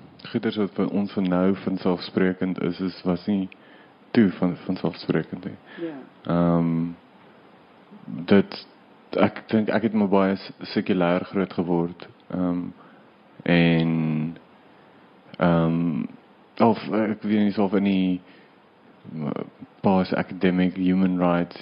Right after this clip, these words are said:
Speaker 1: jy weet, ma's of kunstenaar, so, so of l-, ek sou sê tipe van 'n liberale left-wing kind of huis. En, ehm,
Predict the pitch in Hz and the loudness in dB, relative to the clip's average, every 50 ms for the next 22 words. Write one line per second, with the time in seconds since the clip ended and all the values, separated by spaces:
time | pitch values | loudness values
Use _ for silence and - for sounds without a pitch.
0 | - - 87 87 85 87 85 - - 82 85 90 92 95 90 - - - - 90 | -10 -6 -4 -2 -2 -2 -4 -4 -6 -4 -4 -2 -4 -4 -6 -10 -8 -6 -6 -6
1 | - - - 104 101 92 - - 101 95 92 92 90 90 90 90 90 87 - - | -6 -4 -2 -2 -2 -2 -2 -4 -2 0 0 2 2 2 2 0 0 -2 -6 -16
2 | - - - - - - - - 101 101 98 - 120 107 104 98 - 101 98 95 | -20 -20 -20 -20 -20 -14 -4 2 2 2 4 4 4 4 4 2 0 -2 0 0
3 | 80 - 78 - - - - - - - 156 - - 147 - 131 113 - - 101 | 0 -2 -4 -6 -8 -12 -12 -8 -6 -6 -4 -4 -4 -4 -2 -2 -4 -2 -2 -2
4 | 110 101 - 107 98 95 95 92 92 90 - - - - - - - - 92 92 | -2 0 2 2 2 4 2 2 0 -2 -6 -10 -20 -20 -20 -18 -8 -2 -2 0
5 | 85 95 92 92 90 90 92 92 85 82 87 90 90 90 - - 95 95 92 92 | 0 2 2 2 2 2 2 0 -2 -2 -2 -2 -2 -2 -2 -2 0 0 0 0
6 | 90 87 - 90 87 87 85 82 - - - - - _ - - 87 82 85 98 | -2 -2 -2 -2 0 0 -2 -4 -8 -16 -20 -20 -20 _ -12 -6 -4 -2 -2 -2
7 | 101 - - - - - - - - - - - - _ - - - 92 95 95 | -4 -6 -16 -20 -20 -20 -20 -20 -20 -20 -20 -20 -20 _ -16 -6 0 2 4 4
8 | 95 95 98 95 95 95 92 92 90 | 4 4 4 4 4 4 2 0 -2